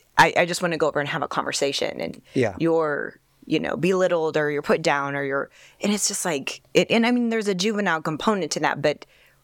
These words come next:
Speaker 1: what's the driving force behind that?
Speaker 2: Yeah.
Speaker 1: "Don't hold the door open for me. I can do it myself."
Speaker 2: Yeah.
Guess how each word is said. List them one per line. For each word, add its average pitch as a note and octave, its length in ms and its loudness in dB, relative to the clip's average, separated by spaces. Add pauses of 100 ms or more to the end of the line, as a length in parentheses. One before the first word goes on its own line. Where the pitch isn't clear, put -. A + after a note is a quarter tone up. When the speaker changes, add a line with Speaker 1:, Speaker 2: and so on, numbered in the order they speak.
(360)
Speaker 1:
what's F3+ 280 4
the E3+ 160 0
driving D#3+ 420 0
force F3 360 2
behind C#3+ 440 0
that? F3+ 360 -2
Speaker 2:
Yeah. A2+ 240 -2
Speaker 1:
"Don't F3 200 4
hold E3+ 220 0
the C#3+ 80 -4
door F3 240 4
open C3 240 -4
for C#3+ 160 -4
me. C#3 100 -2
I C#3 80 4
can D#3 160 -2
do D#3 160 2
it - 60 -6
myself." - 520 0
Speaker 2:
Yeah. A#2+ 340 -4